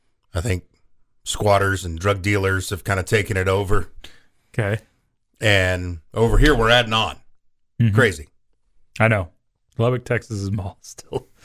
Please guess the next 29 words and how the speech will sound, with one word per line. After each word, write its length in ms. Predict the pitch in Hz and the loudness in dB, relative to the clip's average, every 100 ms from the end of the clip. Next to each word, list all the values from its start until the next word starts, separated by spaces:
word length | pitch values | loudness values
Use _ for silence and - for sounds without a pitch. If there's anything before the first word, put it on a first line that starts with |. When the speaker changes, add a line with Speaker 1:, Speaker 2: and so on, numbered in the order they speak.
| - - - | -20 -20 -20
Speaker 2:
<laughs> 460 | - - - - - | -6 -6 -6 -12 -10
hopping, 400 | - 104 104 92 _ _ _ | -4 -4 -4 -10 _ _ _
especially 360 | - 127 - 117 | -10 -10 -6 -4
around 160 | 113 110 | -4 -2
Christmas 280 | 120 - | -4 2
Speaker 1:
That 100 | 190 | 2
Speaker 2:
time. 80 | 208 | 4
Speaker 1:
used 140 | 208 - | 0 -2
to 60 | |
be 180 | 147 147 | 0 2
a 60 | 131 | 2
recruiting 540 | 113 110 143 165 135 | -2 -4 0 0 0
thing 240 | - 120 110 | -2 -4 0
they'd 240 | 107 95 | -2 0
use 260 | 113 127 101 | 0 0 -2
against 440 | 92 101 - - | -4 -4 -4 -4
O 180 | 107 104 | 0 0
S 160 | 92 | -2
U. 220 | 110 90 - _ - - _ _ _ _ _ _ _ _ _ _ _ _ _ _ - - - _ _ _ _ _ _ - | -6 -10 -12 _ -20 -20 _ _ _ _ _ _ _ _ _ _ _ _ _ _ -20 -20 -20 _ _ _ _ _ _ -6
Speaker 2:
Because 160 | 107 120 | 2 2
Speaker 1:
There's 120 | 110 | 4
Speaker 2:
the 40 | 123 | 4
Speaker 1:
no 120 | 127 | 4
Speaker 2:
mall 80 | 120 120 | 4 2
Speaker 1:
mall 80 | 110 | 0
in 60 | |
Stillwater. 480 | 101 123 95 85 73 113 | -4 -4 -4 -6 -8 -2
Speaker 2:
Really? 440 | 104 143 110 - | 0 0 -2 -4
Speaker 1:
Yeah. 220 | 117 98 | 0 0